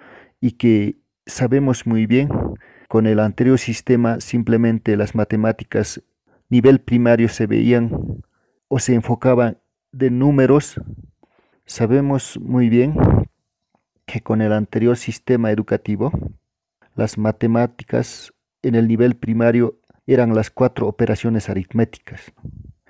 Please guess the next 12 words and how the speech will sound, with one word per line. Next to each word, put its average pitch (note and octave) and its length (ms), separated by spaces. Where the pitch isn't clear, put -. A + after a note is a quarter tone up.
pero A#2+ 260
des-, - 460
a - 140
partir D3 760
de A#2+ 320
la A2+ 100
resolución A2+ 680
de A2 220
números, A2+ 760
y B2+ 140
no D3 180
así D#3+ 400